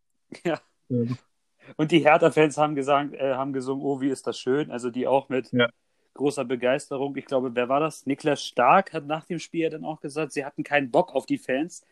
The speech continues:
Speaker 1: deswegen sind wir nicht zu der, ähm, Kurve von Hertha hingegangen, weil
Speaker 2: Find
Speaker 1: wir
Speaker 2: ich
Speaker 1: uns,
Speaker 2: auch.
Speaker 1: weil wir uns, ähm, verarscht gefühlt haben.
Speaker 2: Finde ich, aber da kann man vielleicht noch mal drüber reden,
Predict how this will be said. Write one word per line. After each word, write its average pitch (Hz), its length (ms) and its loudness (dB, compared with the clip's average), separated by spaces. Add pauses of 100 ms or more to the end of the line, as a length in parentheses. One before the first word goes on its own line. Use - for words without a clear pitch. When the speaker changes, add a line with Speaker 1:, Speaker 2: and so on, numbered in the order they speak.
(140)
Speaker 1:
deswegen 139 260 -2
sind 156 200 -2
wir 147 80 6
nicht 160 200 2
zu 139 180 2
der, 127 340 4
ähm, 117 200 -2
Kurve 156 320 6
von 120 160 -2
Hertha 120 240 0
hingegangen, 120 600 -2 (440)
weil 131 160 6
Speaker 2:
Find 139 60 6
Speaker 1:
wir 147 140 6
Speaker 2:
ich 139 60 4
Speaker 1:
uns, 170 180 -4
Speaker 2:
auch. 170 100 -4 (760)
Speaker 1:
weil 127 300 0
wir 127 240 0
uns, 127 400 -2
ähm, 120 240 -2
verarscht 147 440 2
gefühlt 113 380 0
haben. 95 400 -6 (560)
Speaker 2:
Finde 151 280 0
ich, 147 180 -4 (200)
aber 139 380 0
da 139 280 -2
kann 139 160 -2
man 139 140 -2
vielleicht 135 300 -4
noch 143 80 -2
mal 143 120 -2
drüber 139 260 -4
reden, 135 320 -6